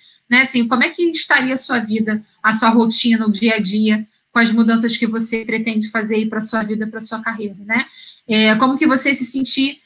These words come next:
ao acordar de manhã? A gente sempre fala da síndrome do Fantástico, né? É, a segunda-feira maldita, né? É, chega domingo à noite e já sinto palpitações só com a musiquinha do Fantástico, né? Segunda-feira é o maior inimigo. Então, como é que você acordaria aí de manhã pra, pra você poder trabalhar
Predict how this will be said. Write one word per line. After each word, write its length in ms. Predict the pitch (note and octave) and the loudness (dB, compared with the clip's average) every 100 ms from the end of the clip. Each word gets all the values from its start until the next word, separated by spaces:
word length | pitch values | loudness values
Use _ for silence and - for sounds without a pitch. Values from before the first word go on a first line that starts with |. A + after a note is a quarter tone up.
| _ | _
ao 140 | A3 A3 | 2 2
acordar 440 | A3 A#3 A3+ A3 | 4 2 4 2
de 100 | G#3+ | 2
manhã? 380 | A3 A3+ A3+ A3+ | 2 2 6 6
A 60 | A3+ | 4
gente 200 | A3+ A3+ | 2 -4
sempre 320 | C#4 E4+ F#4+ | -6 -8 -6
fala 300 | - C4+ B3+ | -2 0 0
da 100 | A#3+ | -2
síndrome 480 | A#3+ A#3 A#3 A3 A3 | -2 -2 0 -2 -4
do 140 | A#3 | -4
Fantástico, 760 | A#3 A3+ A3 G3+ G3 - - | -4 -2 -2 -2 -4 -8 -6
né? 320 | G#3 A3+ B3 B3 _ _ _ | -2 0 0 -2 _ _ _
É, 460 | A#3 G#3 G#3 G#3 G3+ | -2 0 0 0 0
a 80 | |
segunda-feira 960 | F#3+ A3+ A3+ A3+ A3+ A#3 A3 G#3+ G#3 G3+ | 0 0 0 0 0 2 4 4 2 -2
maldita, 680 | G#3+ A3 G#3 G#3+ A3+ A3 G#3+ | 0 2 2 2 0 0 -2
né? 320 | A3 A#3+ - _ _ _ G#3+ | 0 0 -2 _ _ _ 0
É, 400 | G#3+ G#3 G#3 G#3+ | 2 2 2 0
chega 320 | - A3 A#3 | -2 0 0
domingo 300 | A#3 A#3 A#3+ | 2 2 2
à 60 | |
noite 220 | A#3 B3+ C4+ | 0 -2 -4
e 20 | |
já 100 | C4+ | -6
sinto 260 | - B3+ | -6 -8
palpitações 600 | - B3 B3 A#3 A#3 B3 B3 | -6 -8 -8 -8 -4 -4 -4
só 120 | B3 | -6
com 100 | C4 | -4
a 20 | |
musiquinha 420 | B3+ A#3 A#3 A#3 | -2 -2 -4 -8
do 80 | A#3 | -10
Fantástico, 640 | - A3 G#3+ G3+ G3 - G#3+ | -10 -4 0 0 -2 -6 -4
né? 80 | |
Segunda-feira 520 | G#3+ G#3+ G#3 A3 A3+ A#3 | -4 -4 -6 -6 -4 0
é 40 | |
o 20 | |
maior 260 | A#3 A3 A3 | 0 0 -2
inimigo. 500 | A#3+ A#3+ A#3 A3+ F#3 _ _ - - | 0 2 2 2 -4 _ _ -12 -4
Então, 180 | A3 B3 | 0 2
como 120 | D4 | 0
é 60 | |
que 60 | D#4+ | 0
você 200 | G#4 F4 | -2 -2
acordaria 560 | E4 C4+ B3+ A#3 G#3+ G3+ | 0 0 0 2 2 0
aí 240 | F#3+ F#3+ | -4 -10
de 140 | F#3+ G#3+ | -4 0
manhã 420 | G#3+ G3+ F#3 F3+ | 2 2 -2 -6
pra, 220 | G#3+ G3+ | -2 -2
pra 160 | G3 G3+ | -2 -8
você 200 | F#3+ A3 | -8 -8
poder 260 | A3+ G#3 G3+ | -8 -8 -6
trabalhar 540 | G#3 G3+ G#3 A3 | -6 -2 2 2